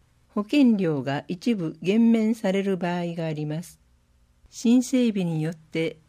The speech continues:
減免額が異なりますので、早めの手続きをお願いします。国民健康保険料の減免制度。国保年金課保険料係へ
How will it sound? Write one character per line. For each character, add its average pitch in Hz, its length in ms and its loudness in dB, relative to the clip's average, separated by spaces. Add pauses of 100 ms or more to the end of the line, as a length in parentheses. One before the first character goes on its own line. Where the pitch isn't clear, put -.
(140)
減 226 360 2
免 240 200 4
額 170 280 -6
が 151 220 -6
異 190 200 -4
な 220 120 2
り 214 140 0
ま 208 140 -2
す 202 160 -8
の 151 160 -2
で、 139 200 -6 (460)
早 214 300 0
め 233 120 4
の 220 140 4
手 220 140 -2
続 220 320 -4
き 156 240 -6
を 139 160 -4
お 156 100 -6
願 165 300 -4
い 165 80 -10
し - 160 -10
ま 147 160 -4
す。 - 200 -14 (1040)
国 214 300 2
民 247 240 6
健 233 280 2
康 220 240 -2
保 220 120 -12
険 220 300 2
料 156 240 -4
の 131 240 -6 (100)
減 214 400 0
免 214 240 2
制 190 380 -6
度。 143 220 -10 (1200)
国 247 340 -2
保 151 140 -2
年 208 240 0
金 208 300 -4
課 175 180 -4
保 170 140 -8
険 220 300 2
料 202 200 -2
係 156 500 -4
へ 131 140 -8